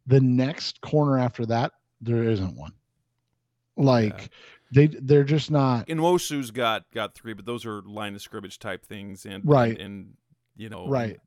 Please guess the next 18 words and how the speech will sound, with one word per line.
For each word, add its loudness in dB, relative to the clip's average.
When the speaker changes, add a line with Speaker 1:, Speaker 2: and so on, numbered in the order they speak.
Speaker 1:
And -2
so, 2
and 0
then -2
you 2
mentioned 2
Nwosu, 0
he's 2
got 4
two 2
sacks. -4
They're 4
not 2
really 0
getting 0
after -2
the -4
quarterback. -2